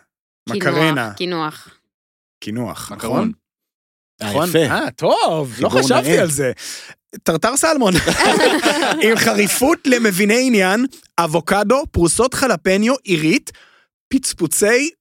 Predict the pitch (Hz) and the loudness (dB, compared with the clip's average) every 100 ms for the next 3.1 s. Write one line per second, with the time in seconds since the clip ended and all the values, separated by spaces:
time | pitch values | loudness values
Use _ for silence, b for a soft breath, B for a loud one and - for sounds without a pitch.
0 | _ 160 147 139 185 233 285 302 - 175 | _ -10 -8 0 2 2 0 -2 -2 -2
1 | 160 196 156 139 233 _ _ 190 208 220 | 2 2 2 0 -4 _ _ 0 2 2
2 | 220 233 247 240 214 226 220 220 226 160 | 2 2 2 2 2 0 0 0 0 0
3 | 175 | -2